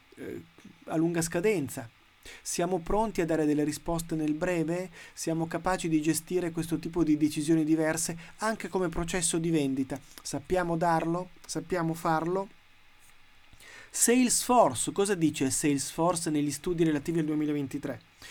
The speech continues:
Che c'è la necessità di personalizzare sempre di più i messaggi verso i clienti. I clienti si aspettano questo.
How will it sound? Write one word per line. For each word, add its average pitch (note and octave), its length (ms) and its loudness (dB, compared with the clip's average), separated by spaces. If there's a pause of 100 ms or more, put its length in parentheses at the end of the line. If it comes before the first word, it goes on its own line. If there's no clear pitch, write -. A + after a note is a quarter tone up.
(300)
Che F3+ 140 0
c'è G#3 200 2
la G3+ 180 4
necessità G3+ 880 -2 (360)
di E3 160 -6
personalizzare E3 800 0
sempre D#3+ 300 0
di D3 80 -2
più F3 160 -4
i E3 80 4
messaggi E3+ 640 0
verso D3 320 -2
i C3+ 40 -4
clienti. B2+ 440 -2
I C#3+ 60 -6
clienti F#3+ 360 -4
si E3 140 -6
aspettano D3+ 540 -4
questo. C3 360 -6